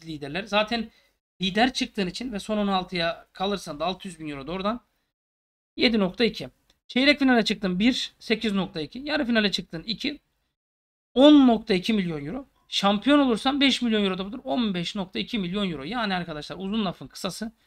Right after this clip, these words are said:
Fenerbahçe'nin önündeki Konferans Ligi serüveninde eğer hani şampiyonluk olursa, bakın inanın, şimdi Je-, Jorge Jesus da biz geçen sene uefa'da değil de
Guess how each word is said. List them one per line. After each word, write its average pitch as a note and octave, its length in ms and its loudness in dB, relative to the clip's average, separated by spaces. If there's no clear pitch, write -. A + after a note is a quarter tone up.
Fenerbahçe'nin G#3+ 540 4
önündeki D3+ 440 -8
Konferans G3+ 600 -4
Ligi E3 200 -8
serüveninde F3+ 680 -2
eğer F#3 480 0
hani D3 160 -12
şampiyonluk F3 800 -4
olursa, D#3 400 -10
bakın F3 320 -6
inanın, A#3+ 480 4
şimdi F#3+ 220 -2
Je-, D#3+ 460 -6
Jorge G3 320 0
Jesus A3+ 320 0
da F#3 100 -2
biz F3 120 -6
geçen F#3 260 0
sene G#3 180 -2
uefa'da F#3 520 0
değil A#3+ 240 -2
de C#3 180 -8